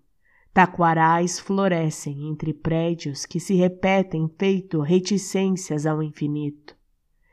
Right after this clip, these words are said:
E a moça então decide aldear-se no umbigo existencial da metrópole. Cansada de ver as florestas ancestrais serem abatidas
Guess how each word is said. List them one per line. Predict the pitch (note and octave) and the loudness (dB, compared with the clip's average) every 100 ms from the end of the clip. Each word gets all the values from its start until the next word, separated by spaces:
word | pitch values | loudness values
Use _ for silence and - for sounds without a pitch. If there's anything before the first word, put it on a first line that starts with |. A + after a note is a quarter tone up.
| _ - - | _ -18 2
E | F#3+ | 4
a | F#3 | 6
moça | F#3 F3+ F3+ | 4 2 2
então | E3+ E3+ F3+ F3 F3 F3 F3 _ _ _ - | -2 2 2 4 2 -2 -6 _ _ _ 4
decide | F3+ F3+ - F#3 E3 E3+ | 6 6 4 0 4 4
aldear-se | E3+ F#3+ F3 F3 E3+ F3 E3 - C#3+ C3 - | 6 4 4 6 6 6 2 -8 -12 -14 -2
no | F#3 G3 G#3 | 4 6 6
umbigo | G#3 G#3 A3 F3 D#3+ | 6 6 4 4 2
existencial | F3 F3 F3+ F3+ F3+ F3 - F3 E3+ F3 | 4 6 4 2 0 0 0 4 4 4
da | D#3 | 0
metrópole. | C#3+ D3 D3+ D3+ D3 C#3+ C#3+ C#3 - _ _ _ _ | -4 -4 -2 -2 -2 -6 -6 -8 -14 _ _ _ _
Cansada | F#3+ E3+ D#3+ - F3+ F#3 E3+ D3 C#3 _ _ _ - - | 2 2 2 2 4 4 2 -4 -8 _ _ _ -20 -2
de | G3 G#3 | 4 6
ver | A#3 A3+ | 6 4
as | G#3+ | 0
florestas | A3 G#3 F#3+ F#3+ G#3+ G3 E3 D3+ | -2 0 2 4 2 0 -4 0
ancestrais | F#3 G3+ G3+ F#3+ - F#3+ F#3+ G3+ G3 | 2 2 2 -2 0 4 4 4 0
serem | - F#3+ F#3+ | 0 0 0
abatidas | F3 E3+ E3+ - G#3 G#3+ D#3 C#3 - | 2 2 2 0 2 2 0 -6 -8